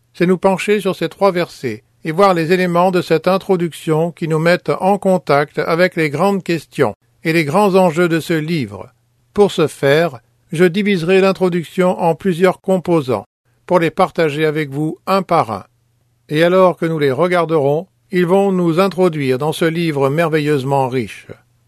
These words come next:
Tout d'abord, dans son introduction,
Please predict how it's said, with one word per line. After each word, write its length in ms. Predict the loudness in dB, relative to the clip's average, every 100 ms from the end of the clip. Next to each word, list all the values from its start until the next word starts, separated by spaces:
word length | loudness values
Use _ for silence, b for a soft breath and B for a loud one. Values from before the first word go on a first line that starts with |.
| _ _ -8
Tout 140 | 2
d'abord, 500 | 2 4 4 4 2
dans 160 | -2 -2
son 260 | -2 -2
introduction, 800 | -2 -2 -6 -6 -8 -6 -8 -8